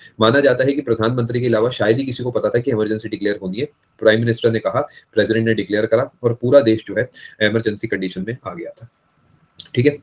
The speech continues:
थर्टी एट्स वाला नहीं समझ आया, मैं समझाता हूँ प्रशांत। मान लेते हैं आज emergency declare हो गई और प्रेसिडेंट ने कहा कि यूपी में और, अ, मान लेते हैं राजस्थान में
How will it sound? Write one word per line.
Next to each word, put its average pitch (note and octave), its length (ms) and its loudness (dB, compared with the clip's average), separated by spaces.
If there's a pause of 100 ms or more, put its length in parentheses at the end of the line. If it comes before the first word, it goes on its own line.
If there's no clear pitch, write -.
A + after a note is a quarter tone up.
थर्टी B2+ 200 4
एट्स D3 180 4
वाला C3 160 2
नहीं B2+ 140 0
समझ B2 260 -2
आया, C3 100 -2
मैं A#2+ 80 -2
समझाता F#2 380 -2
हूँ A#2 80 -4
प्रशांत। B2 340 -2
मान A2+ 160 2
लेते G2 220 -2
हैं A2+ 160 -6 (160)
आज G2+ 120 -2
emergency G#2 420 -2
declare G2+ 360 -2
हो - 40 -10
गई - 80 -16 (540)
और A#2+ 80 6
प्रेसिडेंट A#2+ 440 2
ने C#3+ 80 0
कहा F#2+ 220 0 (340)
कि B2+ 340 -2 (320)
यूपी A#2+ 420 4
में A#2+ 220 -2 (140)
और, A2 240 6
अ, G2+ 760 -4
मान G2+ 180 -4
लेते G#2+ 160 0
हैं G#2+ 60 2
राजस्थान G#2 500 -2
में C3+ 120 -4